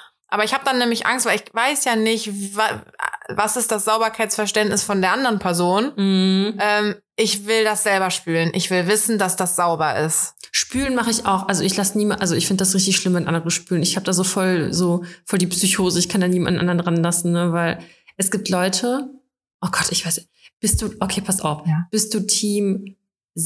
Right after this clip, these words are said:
Speaker 2: Seifenwasser?
Speaker 1: Nee.
Speaker 2: Oh Gott. Ich,
Speaker 1: Egal, was das andere ist, nee.
Speaker 2: Seifenwa-, <laughs> also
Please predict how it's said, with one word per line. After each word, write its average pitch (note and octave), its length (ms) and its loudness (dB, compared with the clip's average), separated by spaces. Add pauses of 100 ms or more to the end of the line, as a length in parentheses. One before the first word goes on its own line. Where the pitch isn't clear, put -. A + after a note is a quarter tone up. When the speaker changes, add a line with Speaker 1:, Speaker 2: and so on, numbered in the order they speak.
(180)
Speaker 2:
Seifenwasser? A#3 960 0 (180)
Speaker 1:
Nee. F#3 220 2
Speaker 2:
Oh F3+ 160 -6
Gott. - 260 -8
Ich, - 180 -4 (200)
Speaker 1:
Egal, A3 260 0
was A#3+ 100 2
das A3 120 -2
andere A3 260 2
ist, A#3 140 2
nee. E3+ 160 4
Speaker 2:
Seifenwa-, E3 140 -2 (720)
<laughs> B3 960 -2
also B3 220 0